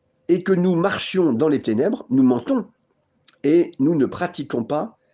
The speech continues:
la vérité. » C'est le verset six que nous venons de lire. En fait, c'est impossible de dire, « Je suis proche du Seigneur et je suis triste. »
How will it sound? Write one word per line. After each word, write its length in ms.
la 400
vérité. » 420
C'est 160
le 60
verset 240
six 340
que 100
nous 160
venons 240
de 60
lire. 300
En 100
fait, 180
c'est 300
impossible 480
de 60
dire, « 420
Je 140
suis 220
proche 340
du 120
Seigneur 580
et 80
je 60
suis 160
triste. » 420